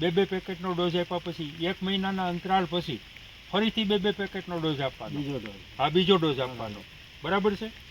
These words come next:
Speaker 1: એટલે ઈ તમારી જે પ્રોબ્લેમ છે, એમાં ઘણો બધી ઘટાડો આવી જશે.
Speaker 2: હા, હા.
Speaker 1: અને ઈ બીજો ડોઝ આપ્યા પછી ત્રણ મહિનાના અંતર પછી,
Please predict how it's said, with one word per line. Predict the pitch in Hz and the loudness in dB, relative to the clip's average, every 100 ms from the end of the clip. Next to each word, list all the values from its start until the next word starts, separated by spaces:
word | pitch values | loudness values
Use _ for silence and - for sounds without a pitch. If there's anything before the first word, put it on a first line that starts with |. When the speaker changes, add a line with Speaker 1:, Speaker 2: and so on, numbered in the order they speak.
| - - - | -20 -16 -4
Speaker 1:
એટલે | 175 175 | -2 0
ઈ | 185 | 0
તમારી | 202 196 202 196 | 0 0 2 2
જે | 208 | 2
પ્રોબ્લેમ | 190 196 208 202 | 0 0 2 2
છે, | 190 | 2
એમાં | 208 185 185 190 | 2 2 0 0
ઘણો | 156 190 | 4 4
બધી | 185 190 190 | 4 4 4
ઘટાડો | 180 175 180 | 2 2 4
આવી | 165 170 160 | 4 4 2
જશે. | 151 139 190 | 0 -2 -4
Speaker 2:
હા, | - 139 | -6 -12
હા. | 113 135 156 | -14 -6 -2
Speaker 1:
અને | 180 | 2
ઈ | 175 190 | 2 2
બીજો | 180 175 214 | 2 4 6
ડોઝ | 214 214 | 6 6
આપ્યા | 196 202 208 | 4 0 -4
પછી | 208 190 208 | -4 -2 -2
ત્રણ | 190 196 214 | 0 2 4
મહિનાના | 214 214 214 214 | 4 2 2 2
અંતર | 202 202 190 | 2 2 0
પછી, | 185 180 113 | 0 -2 -4